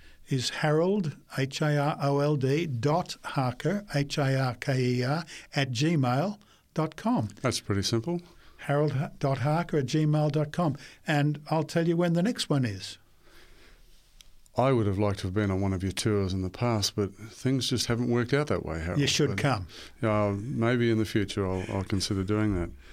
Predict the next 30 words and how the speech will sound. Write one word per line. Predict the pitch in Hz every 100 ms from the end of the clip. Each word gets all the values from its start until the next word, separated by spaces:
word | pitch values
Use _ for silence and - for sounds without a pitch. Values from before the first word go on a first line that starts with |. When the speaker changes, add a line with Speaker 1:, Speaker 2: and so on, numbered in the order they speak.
| - - - -
Speaker 2:
I |
think | 113 196
this | 170 135
is | 120
a | 113
really | 117 123 113 104 104
interesting | - 110 113 - 104
area | 113 120 92
because, | 98 98 110 104 101 - - -
to | -
me | 123 131 131
today, | 123 110 110
there's | 101 101
a | 110
lot | 117
of | 107
attacks | 101 - 107 - 110
on | 98
the |
Bible. | 92 98 92 90 110 151 - - - - - - -
There's | 107 104
a |
lot | 104 104
of, | 98 90 - -
um, | 101 95 92 90 - - - - - - - - -
disregard | 120 - 107 101 110 104 104
for | - 104
its | -
teachings. | - 113 104 - 104 101 101 - -
Speaker 1:
Right. | 131 123